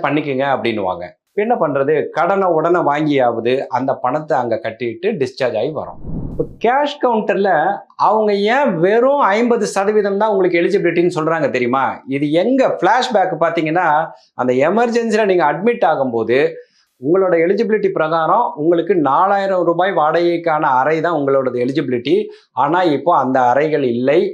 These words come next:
ஏழாயிரத்தி ஐந்நூறுல ஒரு அறை இருக்கு, அதை எடுத்துக்கிறீங்களான்னு கேட்டாங்க பாத்தீங்களா? அங்கதான் இந்த சிக்கல் ஆரம்பிச்சிருக்கு. எப்படி அப்படின்னா நீங்க உங்களோட எலிஜிபிலிட்டி நாலாயிரம் ரூபாய். So இப்போ இந்த இன்சூரன்ஸ்ல என்ன பண்ணுவாங்கன்னா உங்களோட மற்ற செலவினங்கள்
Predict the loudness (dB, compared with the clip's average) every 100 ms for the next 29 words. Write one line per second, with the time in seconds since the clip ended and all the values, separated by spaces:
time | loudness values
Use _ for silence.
0 | -8 _ _ _ -4 2 4 4 4 2
1 | 2 2 2 4 2 4 4 4 4 2
2 | 2 0 2 2 4 2 2 0 2 0
3 | 0 0 2 2 0 -2 -2 0 0 0
4 | -2 -12 _ -8 -4 2 2 2 2 0
5 | -2 -4 -2 -2 -2 -6 -14 -16 -20 _
6 | _ _ -4 -2 2 4 4 2 0 -2
7 | -4 -8 _ -4 0 2 2 2 0 0
8 | 2 2 2 2 2 0 0 0 0 0
9 | -2 -4 -6 0 2 2 2 2 2 0
10 | -2 0 -2 -2 -12 _ _ _ _ 0
11 | 0 0 2 2 2 0 -2 0 2 2
12 | 2 2 2 2 2 2 0 2 2 2
13 | 2 2 0 -4 -16 -2 0 2 2 0
14 | -2 -2 -2 0 2 2 2 2 2